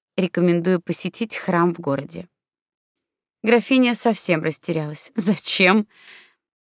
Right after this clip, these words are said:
Я заказала молебен о здравии всех пострадавших на войне.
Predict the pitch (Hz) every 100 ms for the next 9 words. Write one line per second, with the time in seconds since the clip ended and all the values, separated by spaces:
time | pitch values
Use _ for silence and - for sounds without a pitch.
0 | _ 240 240 233 226 233 226 226 220 220
1 | 226 233 240 180 175 180 190 175 190 185
2 | 180 180 - - 240 226 - - - 190
3 | 180 170 170 - 185 202 185 180 156 139
4 | 147